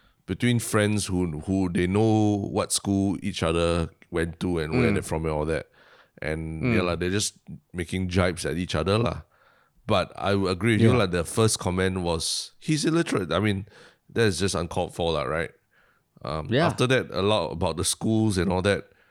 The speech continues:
Speaker 1: The first two lah, I think they say, "How do you get into R I?" Th-, that's, that's, that's just mean. The third one I
Speaker 2: Yeah.
Speaker 1: felt was a bit more about, like, uh, it was just like a sarcastic joke, lah, kind of. Like,
Speaker 2: Mm.
Speaker 1: maybe ill-timed also because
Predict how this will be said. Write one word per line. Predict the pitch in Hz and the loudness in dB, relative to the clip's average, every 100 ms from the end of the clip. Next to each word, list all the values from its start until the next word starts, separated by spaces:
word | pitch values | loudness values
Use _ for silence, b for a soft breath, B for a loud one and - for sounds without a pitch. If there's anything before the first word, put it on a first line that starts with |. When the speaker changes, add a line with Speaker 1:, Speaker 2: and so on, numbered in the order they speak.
| b b | b b
Speaker 1:
The | 110 | 0
first | 104 143 - | 4 4 4
two | 131 | 4
lah, | 107 80 | 4 2
I | 90 | 0
think | 113 | 0
they | 101 98 | 0 0
say, | 110 | 0
"How | 107 117 | 2 2
do | |
you | 113 | 2
get | 104 82 | 0 -2
into | |
R | 78 85 | 0 0
I?" | 82 b b b b - | -2 b b b b -18
Th-, | - 101 | -4 -2
that's, | 98 117 101 | 2 2 2
that's, | 87 101 95 - | 0 0 0 -2
that's | - - 113 90 | -6 0 0 2
just | 101 92 - | 0 -2 -2
mean. | 85 85 90 113 b b b - | -2 -2 -4 -8 b b b -6
The | |
third | 98 - 143 123 | -4 2 2 4
one | 120 117 | 2 4
I | 104 | 4
Speaker 2:
Yeah. | 214 | 4
Speaker 1:
felt | 123 90 | 2 2
was | 82 - 80 | 0 0 -2
a | |
bit | 80 92 98 - - | 0 -2 -2 -6 -8
more | 95 95 | -2 0
about, | 87 82 60 | 0 -2 -2
like, | 73 50 - _ b b b _ _ - | -4 -6 -12 _ b b b _ _ -2
uh, | 92 | 0
it | 82 101 | 2 2
was | 92 | 4
just | - 80 92 | 4 4 2
like | 82 | 0
a | 87 80 80 65 | 0 0 -2 -2
sarcastic | - - - 87 - 85 | -2 0 0 -2 -2 -4
joke, | 85 98 - _ - - | -2 -4 -4 _ -20 -8
lah, | 78 - | -8 -6
kind | - 87 | -4 -4
of. | 82 80 - | -2 -4 -2
Like, | 120 95 | 2 2
Speaker 2:
Mm. | |
Speaker 1:
maybe | 110 117 123 123 | 2 4 2 2
ill-timed | 107 107 - 95 98 | 2 2 2 0 0
also | 87 78 82 | -2 -2 -4
because | 85 - 87 - | -4 -4 -4 -4